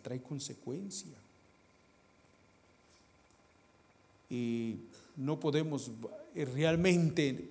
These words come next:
no podemos comparar a Dios. Dios es un Dios santo, ¿no? Que el Señor nos ampare, su santidad, que el Señor nos lleve.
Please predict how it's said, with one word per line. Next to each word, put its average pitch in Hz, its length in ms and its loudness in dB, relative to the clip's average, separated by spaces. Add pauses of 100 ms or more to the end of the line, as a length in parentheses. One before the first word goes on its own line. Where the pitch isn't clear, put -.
no 147 80 -4
podemos 139 400 2
comparar 127 500 0
a 131 80 0
Dios. 127 220 -2
Dios 139 240 0
es - 120 -2
un 139 140 -2
Dios 127 240 -6
santo, - 420 -10
¿no? 110 180 -10 (1300)
Que 143 80 0
el 139 60 2
Señor 135 340 2
nos 147 180 -2
ampare, 127 460 -6
su 139 180 -6
santidad, 135 840 0
que 135 80 -6
el - 80 -8
Señor 131 440 -4
nos 120 180 -6
lleve. 143 300 0